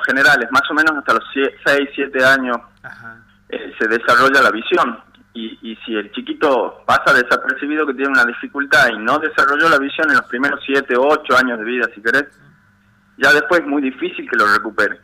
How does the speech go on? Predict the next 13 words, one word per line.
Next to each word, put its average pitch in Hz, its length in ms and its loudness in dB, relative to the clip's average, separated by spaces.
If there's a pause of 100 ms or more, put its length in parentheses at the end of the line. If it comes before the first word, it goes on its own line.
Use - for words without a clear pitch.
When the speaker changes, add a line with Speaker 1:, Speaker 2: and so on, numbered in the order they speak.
Speaker 1:
Entonces 127 320 -4
es 113 60 -14
muy 147 360 -2
importante 131 600 2
el 117 60 -10
control 110 600 0 (240)
precoz 131 400 0
de 131 100 4
los 139 140 4
niños 151 320 -4
para 113 180 0
saber 113 320 2
quiénes 139 300 -2